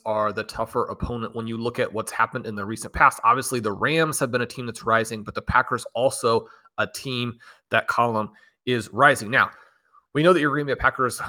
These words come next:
are a much easier matchup on defense. That potentially allows CeeDee Lamb and company to go off in a huge way. We know that the Dallas Cowboys also have huge home road splits.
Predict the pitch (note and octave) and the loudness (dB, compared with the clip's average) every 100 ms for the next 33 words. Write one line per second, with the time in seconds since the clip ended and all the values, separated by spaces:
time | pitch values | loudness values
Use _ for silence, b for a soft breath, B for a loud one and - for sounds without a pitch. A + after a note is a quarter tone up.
0 | - A#2+ A#2 A2+ G#2+ - A2+ G#2+ A#2+ - | -4 2 4 6 4 0 -8 -6 -6 -8
1 | C3 B2 A#2 G#2 G#2 G#2 A2 A2+ - G#2 | -10 -8 -6 -6 -4 -6 -6 -8 -10 -10
2 | F#2+ - E3+ F#3+ E3+ - A2+ G2+ - - | -10 -6 -2 -2 -2 -2 -2 -2 -4 -14
3 | A#2 A2+ A#2 G2+ G#2 G#2 G#2+ G#2 - - | -14 -10 -8 -6 -2 0 0 -4 -10 -10
4 | A#2 A2+ G#2+ A2 A2+ A2 G#2+ - G#2+ A2 | -8 -8 -6 -6 -6 -8 -10 -12 -10 -10
5 | G#2 A2 A2 G#2+ G#2 G#2 - A2+ F#2+ - | -10 -8 -4 -2 0 -2 -4 -12 -10 0
6 | D3+ C#3 C3 A#2 A2+ A2 G#2+ - A#2 A2 | 0 4 2 2 -2 -2 -4 -6 -4 -2
7 | G#2 b b b A2+ A2 - - D#3 B2+ | -4 b b b 4 4 2 2 4 2
8 | G2+ A2 C#3 - G2+ G#2+ G2 - - C3+ | -2 0 2 2 -2 -2 -2 -6 -6 -4
9 | A#2 - B2+ A#2+ A2 A2+ F#2+ - - - | -4 -4 -4 -2 0 -2 -2 -6 -6 2
10 | C3+ G2+ - | 2 2 -6